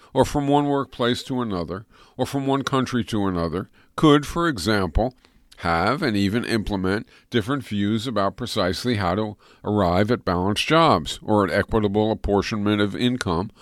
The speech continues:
or at how to deal with qualitative information during planning,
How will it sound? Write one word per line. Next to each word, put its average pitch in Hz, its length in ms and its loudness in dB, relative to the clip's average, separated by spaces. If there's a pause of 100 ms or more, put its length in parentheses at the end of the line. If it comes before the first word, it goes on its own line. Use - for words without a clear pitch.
(240)
or 117 180 2
at 117 80 0
how 113 280 0
to 123 160 -8
deal 113 340 -2
with 123 180 -6
qualitative 110 680 0
information 104 720 -2
during 101 300 0
planning, 98 580 0